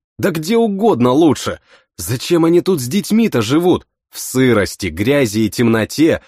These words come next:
едва прорезаемой факелами. Если и были у меня в голове до этого момента мысли остаться и поучаствовать в обороне этажа,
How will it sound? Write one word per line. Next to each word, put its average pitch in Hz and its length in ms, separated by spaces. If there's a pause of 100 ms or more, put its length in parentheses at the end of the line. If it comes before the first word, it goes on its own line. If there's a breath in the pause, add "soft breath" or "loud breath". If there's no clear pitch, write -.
(160 soft breath)
едва 143 480
прорезаемой 135 800
факелами. 101 760 (640)
Если 170 360
и 160 100
были 165 260
у 139 100
меня 131 260
в 98 60
голове 123 420
до 117 80
этого 110 360
момента 117 500
мысли 123 400
остаться 107 760 (240 soft breath)
и 208 120
поучаствовать 120 1000
в 82 120
обороне 113 480
этажа, 104 500